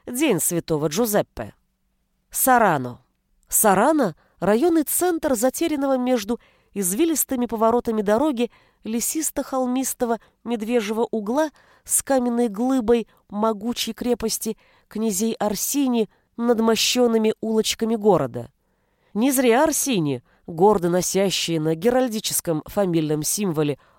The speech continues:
устрашающего медведя, вставшего на задние лапы, выбрали эти глухие земли для своего княжества Арсинского.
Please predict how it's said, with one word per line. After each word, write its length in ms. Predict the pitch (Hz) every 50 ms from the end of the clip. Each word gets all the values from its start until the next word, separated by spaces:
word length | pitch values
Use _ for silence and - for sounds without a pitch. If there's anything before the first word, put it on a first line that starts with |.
| _ -
устрашающего 880 | 247 226 - - 220 208 - - 180 165 151 147 135 - - 160 156
медведя, 560 | 151 151 160 147 147 220 294 269 160 147 120 - _ _ _ _ _ _ _ _ _ _ -
вставшего 600 | - - - - 233 247 - - - 170 151 151
на 120 | 151 165
задние 400 | 147 143 165 151 139 147 151 160
лапы, 440 | 170 214 277 294 - - 165 139 - _ _ _ _ _ _ _ _ _ _ _ _
выбрали 520 | - 247 330 339 208 196 180 165 156 156
эти 200 | 156 139 - -
глухие 460 | 156 143 180 175 160 - - 160 156 151
земли 480 | 131 135 214 262 254 208 175 160 139 _ _ _ _ _
для 180 | - - 185 185
своего 340 | - - 214 214 208 196 208
княжества 680 | - - 214 220 214 185 180 190 - - - 202 196 - _ _ _ _ _
Арсинского. 840 | - 269 285 269 - - 254 180 147 - - - 143 117 117 110